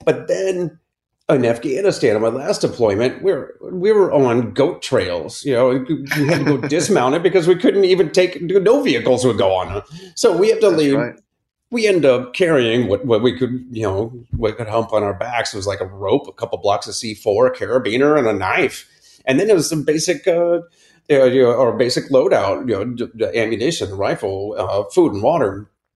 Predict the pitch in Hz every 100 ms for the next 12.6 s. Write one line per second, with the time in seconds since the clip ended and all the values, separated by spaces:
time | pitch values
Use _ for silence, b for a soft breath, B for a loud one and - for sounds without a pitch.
0 | _ _ - - 202 165 151 147 190 185
1 | - - 220 226 214 185 156 139 107 127
2 | 123 120 123 190 - - 113 120 113 107
3 | 104 82 78 - - 113 - 104 104 139
4 | - B B - 107 135 185 185 147 147
5 | 131 123 139 127 143 143 113 131 131 104
6 | 113 135 107 92 101 80 127 104 - -
7 | 123 117 120 98 98 98 127 98 107 90
8 | 95 117 - b b b - 107 101 101
9 | 104 156 143 120 - 139 110 113 - 165
10 | 143 120 107 147 139 95 - 107 131 196
11 | - 135 - _ _ _ _ _ - 156
12 | 139 156 160 147 - -